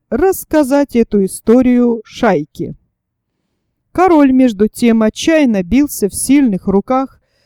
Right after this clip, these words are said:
крепко державших его, и раздраженно кричал:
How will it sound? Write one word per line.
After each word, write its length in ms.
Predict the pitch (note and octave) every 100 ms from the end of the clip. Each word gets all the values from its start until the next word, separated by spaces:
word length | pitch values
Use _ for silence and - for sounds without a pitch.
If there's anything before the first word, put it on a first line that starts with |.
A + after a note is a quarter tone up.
| _ -
крепко 500 | A#3 D#4 - - C4+
державших 800 | G3+ F#3+ F3+ C4+ D4 - C4
его, 400 | - A#3+ A#3 A#3 A3 _ _ -
и 160 | B3
раздраженно 840 | C#4 C#4 G#3+ C4 D4 D#4+ F#4+ F4+ F4+
кричал: 640 | E4 E4+ - D#4 F3+ D3